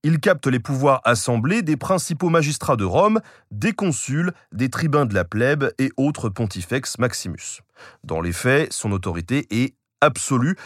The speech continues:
mais Auguste joue sur le titre. Il ne se fait pas appeler imperator, mais princeps, le premier, sous-entendu le premier du Sénat. Il conservait les magistrats anciens et l'ordre sénatorial,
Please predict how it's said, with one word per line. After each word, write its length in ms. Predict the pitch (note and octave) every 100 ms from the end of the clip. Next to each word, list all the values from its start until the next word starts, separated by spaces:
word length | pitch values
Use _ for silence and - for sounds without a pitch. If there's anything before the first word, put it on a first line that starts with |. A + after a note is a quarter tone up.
| -
mais 320 | E2+ A2 F3+ -
Auguste 500 | D#3 B2 F#3 G3+ C3
joue 220 | A2+ D#3+
sur 160 | G3+ D3+
le 120 | D#3
titre. 360 | - G3+ - D#2 - -
Il 140 | D2 F#2+
ne 80 | G#2+
se 160 | F#2+
fait 140 | G2+ G2
pas 200 | A#2+ -
appeler 480 | G2 F2+ F#2 E2+ -
imperator, 720 | B2+ G#2+ A2+ F#2 F2+ G3+ A#2
mais 240 | B2+ G3+ - _ _ -
princeps, 640 | - A3 - G2 - - - _ -
le 120 | F#2+
premier, 440 | - A3+ F3+ G2 - _ _
sous-entendu 640 | - G#2 G#2 F#2+ F#2 C#3+ F#3 - -
le 200 | F#2+ F2+
premier 560 | - A#2 E3 C3 D3+
du 160 | G#2+ F#2+
Sénat. 400 | - C3 G#2 - _ _ -
Il 140 | G2
conservait 460 | F#2 A#2 G#2+ A2+ A#2+
les 100 | G#2
magistrats 500 | G#2 G2 F#2+ - F2+
anciens 560 | F#2+ F2+ - D#3 F3+ F#3+
et 120 | G2+
l'ordre 460 | G2+ A#2 A#2+ G2 F#2+
sénatorial, 720 | G2+ G#2+ F#2 F2 F#2 C3 E3+